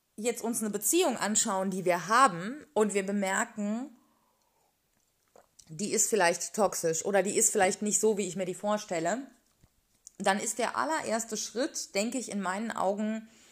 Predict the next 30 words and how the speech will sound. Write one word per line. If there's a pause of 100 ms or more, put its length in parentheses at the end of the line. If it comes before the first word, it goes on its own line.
(280)
erstmal
der,
dass
man
sich (1000)
mit
sich
selber (120)
auseinandersetzt,
was
genau
ist
denn
ni-, (140)
nicht
so,
wie
es
sein
sollte?
Und (320)
hat
sich
das
vielleicht
verändert?
Und
wenn
ja,
warum?